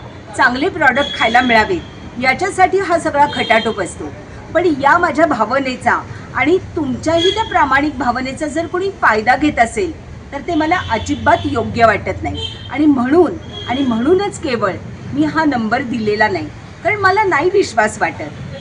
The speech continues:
जेव्हा मला विश्वास वाटेल आणि वाटतं की नाही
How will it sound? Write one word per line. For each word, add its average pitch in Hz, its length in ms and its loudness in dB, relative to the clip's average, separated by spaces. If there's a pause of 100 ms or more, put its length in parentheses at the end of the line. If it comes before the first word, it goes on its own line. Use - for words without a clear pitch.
(100)
जेव्हा 262 200 2
मला 320 240 2
विश्वास 277 520 -4
वाटेल 226 400 0 (380)
आणि 262 200 -2
वाटतं 247 460 2 (120)
की 262 120 -8
नाही 233 240 2